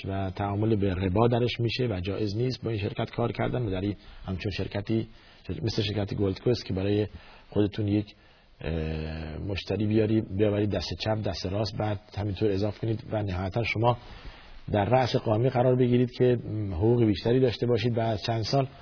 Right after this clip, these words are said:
این، این عمل جایز نیست، به خصوص در مسئلهٔ خرید طلا. حالا اگر منظور شما در نتورک تبلیغ و، اه، اعلام بود اه، باز چه تبلیغی باشد که محتوای آن ش-، غیر شرعی نبا-، نباشد،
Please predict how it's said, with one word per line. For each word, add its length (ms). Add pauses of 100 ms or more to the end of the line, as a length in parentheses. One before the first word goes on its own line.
(360)
این، 240 (340)
این 140
عمل 280 (240)
جایز 360
نیست، 340
به 80
خصوص 240
در 80
مسئلهٔ 300
خرید 340
طلا. 260 (460)
حالا 140
اگر 100
منظور 300
شما 240
در 180 (240)
نتورک 640 (180)
تبلیغ 560
و، 40
اه، 240 (1160)
اعلام 440
بود 240 (540)
اه، 300 (300)
باز 200
چه 120
تبلیغی 440
باشد 260
که 120
محتوای 680
آن 260
ش-، 220
غیر 360
شرعی 380
نبا-، 380
نباشد، 380